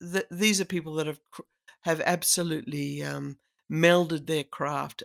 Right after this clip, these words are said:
o-, of the things that they like to do, and they've, they do them all, um, and, and bring them together, uh, you know. Sh-,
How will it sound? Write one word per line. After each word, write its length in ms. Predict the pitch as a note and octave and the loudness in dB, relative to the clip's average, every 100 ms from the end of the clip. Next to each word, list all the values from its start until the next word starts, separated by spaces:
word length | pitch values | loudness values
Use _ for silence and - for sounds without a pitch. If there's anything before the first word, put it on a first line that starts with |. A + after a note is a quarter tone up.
| - | -4
o-, 160 | B2+ - | -4 -4
of 120 | C#3+ | -8
the 80 | D3 | -8
things 480 | C#3 - F3 F3 - | -6 -2 0 0 -2
that 220 | D#3 - | -4 -4
they 420 | D3 C#3+ C#3+ C#3+ - | -4 -2 -2 -4 -4
like 360 | C3+ C#3 C#3+ - | -2 -2 -2 -6
to 100 | C3+ | -10
do, 380 | C#3 C#3 C3+ - | -6 -4 -4 -4
and 160 | C#3+ | -4
they've, 200 | D3 C3+ C3 - - | -4 -6 -10 -20 -2
they 120 | D3 | -2
do 380 | C3+ B2 D3 D3+ | -2 -2 -2 0
them 280 | C3+ C3+ C#3 - | -2 -4 -6 -4
all, 540 | B2+ C3 A2+ C3 F3 _ _ _ _ _ _ _ _ _ _ | -2 0 0 -2 -4 _ _ _ _ _ _ _ _ _ _
um, 500 | C#3+ C#3 C#3 C#3+ - - _ _ _ _ | -4 -2 -2 -4 -6 -12 _ _ _ _
and, 340 | D#3 D#3 D#3+ - | -2 0 -4 -2
and 200 | E3 F3 | 0 2
bring 220 | E3 F3 F3+ | 4 4 4
them 100 | F3+ | 0
together, 540 | F3 F3+ A3+ G#3+ - A#2 - | -2 -4 -2 -4 -8 -10 -10
uh, 120 | D3 - - - | -10 -12 -20 -12
you 120 | E3 | -10
know. 200 | C#3+ D3 F3 _ _ _ _ _ _ | -8 -10 -12 _ _ _ _ _ _
Sh-, 160 | - | 0